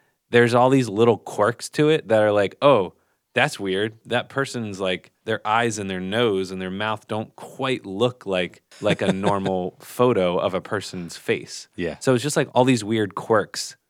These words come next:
Speaker 1: that are in these A I, and also the kind of prejudice that humans already put into the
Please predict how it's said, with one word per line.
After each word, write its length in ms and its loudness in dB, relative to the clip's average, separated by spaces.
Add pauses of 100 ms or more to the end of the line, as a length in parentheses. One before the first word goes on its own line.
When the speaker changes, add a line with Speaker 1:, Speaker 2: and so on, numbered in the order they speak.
(220)
Speaker 1:
that 160 0
are 100 2
in 280 -4
these 360 -4
A 200 2
I, 380 0 (440)
and 180 -2
also 560 2
the 220 -2
kind 280 -4
of 200 -6
prejudice 500 -2
that 240 -4
humans 540 -8
already 300 -4
put 300 -14
into 360 -10
the 240 -10